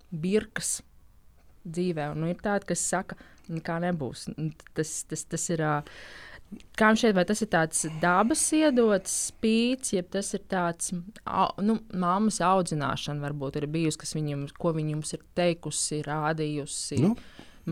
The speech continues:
Speaker 2: es domāju,
Speaker 1: mācījusi?
Speaker 2: tas ir tāds kopums, jā. Vide, vispār visa tā vide, kur mēs dzīvojam, tā sēta, tā arī bija vesela dzīves skola, jo, jo tajā sētā bija diezgan liels īpatsvars ar krieviem,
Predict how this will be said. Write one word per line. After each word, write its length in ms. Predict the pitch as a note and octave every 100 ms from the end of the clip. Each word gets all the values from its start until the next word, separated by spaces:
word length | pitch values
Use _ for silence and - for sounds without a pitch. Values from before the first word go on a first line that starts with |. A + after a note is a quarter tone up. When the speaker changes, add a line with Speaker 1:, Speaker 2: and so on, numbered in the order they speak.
| D#3
Speaker 2:
es 160 | E3 F#3
domāju, 280 | F#3 E3+ C#3+
Speaker 1:
mācījusi? 80 | -
Speaker 2:
tas 260 | C3+ -
ir 180 | A2+ A2
tāds 380 | G#2+ G2+ F#2+ -
kopums, 640 | - G2+ G#2 D#2+ D#2 D#2
jā. 140 | - D#2 D2 - - - -
Vide, 540 | F#2+ C#3 D3 A#2 G#2
vispār 400 | G2 A2+ - F2 G2+
visa 260 | B2 -
tā 220 | - F2+
vide, 280 | G2 B2+ G#2+
kur 160 | - G2+
mēs 260 | F2+ F2+
dzīvojam, 560 | G2 A2 G2+ F2+ F2 F2+ - - - - - - -
tā 140 | E2+ E2+
sēta, 720 | - G#2+ A2 A#2+ B2 - F2+ - - F2+ F2
tā 160 | G2+ G2 G2
arī 180 | G#2+ F2+
bija 300 | E2 E2+ D#2+
vesela 420 | D#2+ E2+ F2 E2
dzīves 440 | D#2 F2+ E2 D2+ -
skola, 400 | - E2 F2 F2
jo, 220 | D#2+ D#2 - - - - - -
jo 80 |
tajā 180 | - D2+
sētā 600 | D#2 - F#2 F#2+ - F2 D#2+
bija 380 | E2+ E2+ D#2
diezgan 640 | D#2 F2+ G2+ F#2 E2+ D#2+ D#2+
liels 240 | F#2+ G2
īpatsvars 680 | G2 G2 E2 - E2 D#2+ -
ar 100 | F2
krieviem, 560 | - F2+ G2+ C3+ D#3+